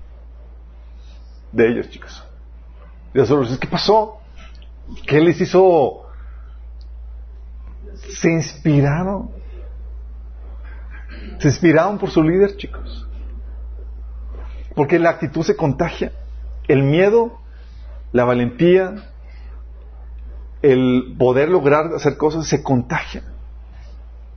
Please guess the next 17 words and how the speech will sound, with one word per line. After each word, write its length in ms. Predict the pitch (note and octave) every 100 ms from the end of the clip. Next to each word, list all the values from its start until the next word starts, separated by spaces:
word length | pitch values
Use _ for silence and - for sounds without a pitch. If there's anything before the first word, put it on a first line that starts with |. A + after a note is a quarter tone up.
| - - -
Por 120 | D3
eso 120 | C3+
también 320 | F3+ C#3+ D#3
Jes-, 280 | E3 D3 -
Samuel, 500 | - C3 A#2 B2+ D#3+ - - - - - -
su 300 | - C3+ B2+
miedo 380 | A#2+ B2 C3 E3
y 40 |
temor 340 | - A2+ B2 -
contagió 480 | C#3+ A2+ B2+ A#2+ B2+
al 120 | A2+
resto 240 | G#2+ B2+
de 60 | A2
sus, 340 | A2 - -
de 120 | G2+
sus 540 | F#2+ G2 F2 - - -
ejércitos. 640 | G#2+ A2 C#3 F#3 - -